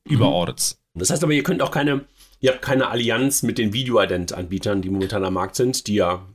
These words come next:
Speaker 2: einfach auch mittlerweile schon eine ganz, eine ganze Zeit lang da sind und ein-, einigermaßen erfolgreich sind.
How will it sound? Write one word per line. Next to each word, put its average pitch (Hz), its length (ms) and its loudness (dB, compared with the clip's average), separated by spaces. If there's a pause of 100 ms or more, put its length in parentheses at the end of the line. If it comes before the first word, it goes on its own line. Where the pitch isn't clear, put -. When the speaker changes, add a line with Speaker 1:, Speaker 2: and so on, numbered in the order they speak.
(240)
Speaker 2:
einfach 101 260 -2
auch 87 100 -6
mittlerweile 101 360 -2
schon - 160 0
eine 95 60 0
ganz, 98 300 -4
eine - 400 -8
ganze 95 260 -4
Zeit 110 180 -4
lang 107 160 -2
da 104 140 0
sind 107 180 -4
und 107 40 -4
ein-, 98 200 -2
einigermaßen 95 440 -2
erfolgreich 110 420 -6
sind. 110 280 -2